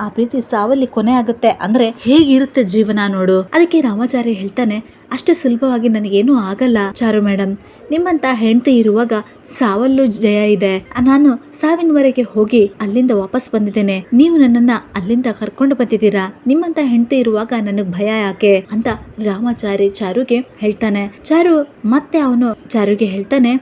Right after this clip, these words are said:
"ನೋಡಿ ಚಾರು ಮೇಡಮ್, ನಾನು ಮೊದ್ಲು ಅನ್ಕೊಂಡಿದ್ದೆ ನೀವು ನಮ್ಮನೆಗೆ ಸರಿಯಲ್ಲದ ಸೊಸೆ, ನನಗ್ ಸರಿಯಲ್ಲದ ಹೆಂಡತಿ ಅಂತ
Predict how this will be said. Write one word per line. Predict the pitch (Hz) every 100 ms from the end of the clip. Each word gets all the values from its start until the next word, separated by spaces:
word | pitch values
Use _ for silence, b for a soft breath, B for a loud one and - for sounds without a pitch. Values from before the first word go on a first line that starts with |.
| -
"ನೋಡಿ | 220 208
ಚಾರು | 226 214 202
ಮೇಡಮ್, | 202 190 202 B B -
ನಾನು | 320 339
ಮೊದ್ಲು | 277 285
ಅನ್ಕೊಂಡಿದ್ದೆ | 269 226 226 233 233 220 202 202 -
ನೀವು | 262 302
ನಮ್ಮನೆಗೆ | 254 214 233 240 233
ಸರಿಯಲ್ಲದ | 220 208 220 214 240
ಸೊಸೆ, | 202 220 202 214 185 - - -
ನನಗ್ | 247 294 311
ಸರಿಯಲ್ಲದ | 262 247 233 262 262
ಹೆಂಡತಿ | 226 208 233 262
ಅಂತ | - 202